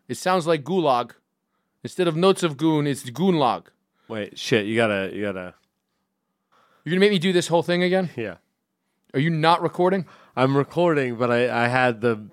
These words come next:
Speaker 2: the screen still up. Like, I had the screen that had, like, the ad up.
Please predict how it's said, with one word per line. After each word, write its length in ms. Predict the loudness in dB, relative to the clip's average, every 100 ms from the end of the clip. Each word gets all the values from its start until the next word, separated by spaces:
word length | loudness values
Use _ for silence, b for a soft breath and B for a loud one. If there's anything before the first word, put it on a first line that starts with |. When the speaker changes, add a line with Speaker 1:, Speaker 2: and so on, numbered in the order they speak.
| 0
Speaker 2:
the 140 | 0
screen 480 | 0 0 2 2 0
still 360 | -4 -2 0
up. 240 | 0 -2 -8 _ _ _ _ _ _ _ _ _ _ _ _ -16
Like, 1040 | -16 -18 _ _ _ _ _ _ _ 0
I 40 | 2
had 100 | 2
the 60 |
screen 380 | -2 0 0 2
that 100 | 0
had, 180 | 0 0
like, 200 | 0 -2
the 140 | -2
ad 260 | 0 2 2
up. 260 | 0 -4